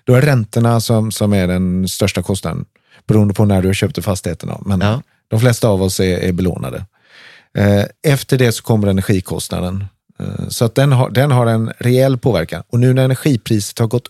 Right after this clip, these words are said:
Speaker 1: upp så markant så, så är det ju, mm, företag som faktiskt går i konkurs på grund av att energiförbrukningen är, är,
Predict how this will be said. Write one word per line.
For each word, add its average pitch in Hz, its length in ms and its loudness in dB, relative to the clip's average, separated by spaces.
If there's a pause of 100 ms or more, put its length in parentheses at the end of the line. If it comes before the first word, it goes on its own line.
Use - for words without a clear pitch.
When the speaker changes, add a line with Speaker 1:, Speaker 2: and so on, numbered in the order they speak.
Speaker 1:
upp - 280 -8
så 107 380 0
markant 107 840 -2 (640)
så, - 340 -2
så - 200 0
är 156 180 2
det 156 60 2
ju, 139 320 4
mm, 127 600 -4
företag 117 520 2
som 110 120 -2
faktiskt 107 400 -6
går 104 180 0
i 104 40 -2
konkurs - 800 -2 (1000)
på 139 80 4
grund 120 240 4
av 104 60 2
att 101 120 -2
energiförbrukningen 98 1400 -2
är, 95 280 -4
är, 95 200 -4